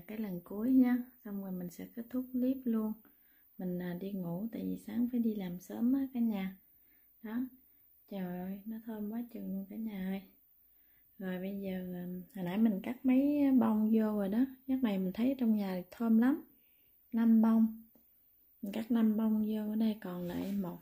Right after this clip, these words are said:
hai, ba, sáu, bảy, tám bông. Là hôm nay mình có mười ba bông nha cả nhà. Đó. Bây giờ mình còn ở đây được, à, tám bông nè. Năm bông mình cho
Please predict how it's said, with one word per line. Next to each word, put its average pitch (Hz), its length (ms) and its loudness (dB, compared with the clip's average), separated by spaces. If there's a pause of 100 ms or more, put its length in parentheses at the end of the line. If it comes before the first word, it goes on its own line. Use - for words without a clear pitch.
hai, 202 340 -6
ba, 208 600 -2 (160)
sáu, 220 580 -2 (640)
bảy, 226 440 -8
tám 254 320 4
bông. 240 340 6 (160)
Là 190 160 -4
hôm 220 80 2
nay 226 140 6
mình 196 200 0
có 220 100 -2
mười 240 240 8
ba 214 240 2
bông 226 300 8
nha 233 160 8
cả 214 60 0
nhà. 220 400 4 (640)
Đó. 220 180 0 (960)
Bây 202 140 -2
giờ 190 200 -2
mình 185 260 -4
còn 170 260 -4
ở 202 80 -4
đây 214 220 0
được, 185 280 -6
à, 202 340 -4
tám 220 280 2
bông 220 280 4
nè. 185 100 0 (1200)
Năm 202 240 0
bông 202 220 2
mình 175 180 0
cho 185 100 -6